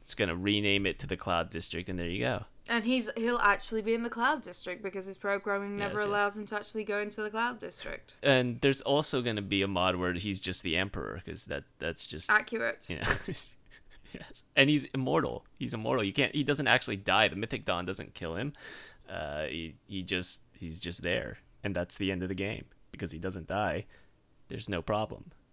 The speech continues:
Speaker 1: There's no worries. Hakuna Matata. But that aside, uh, the trailer looked really good.
Speaker 2: Yeah, I'm really excited to see it. I love Oblivion.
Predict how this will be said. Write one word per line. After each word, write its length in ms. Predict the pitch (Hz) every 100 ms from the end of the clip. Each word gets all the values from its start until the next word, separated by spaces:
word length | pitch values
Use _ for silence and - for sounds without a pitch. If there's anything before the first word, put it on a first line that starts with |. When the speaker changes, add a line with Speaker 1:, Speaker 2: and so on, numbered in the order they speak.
| - -
Speaker 1:
There's 160 | 117
no 160 | 98 85
worries. 500 | 90 107 - - - - _ - _ - - _ _ 143
Hakuna 300 | - 104 85
Matata. 460 | 87 95 95 - - - - - _ _ _ _ - - - -
But 180 | 151 -
that 180 | 196 220
aside, 600 | 196 - 208 185 151 -
uh, 360 | 143 143 143 139
the 320 | 143 147 147 147
trailer 360 | - 175 180
looked 240 | 160 170 170
really 200 | 165 165
good. 240 | 196 170
Speaker 2:
Yeah, 180 | 233 254 233
I'm 540 | 240 240 233 220 202 - 214
really 340 | 214 220 214
excited 540 | 208 214 208 208 208
to 40 | -
see 220 | - 208
it. 240 | 208 208 - - - - -
I 120 | 190
love 200 | 220 226
Oblivion. 920 | 220 220 220 214 208 202 202 208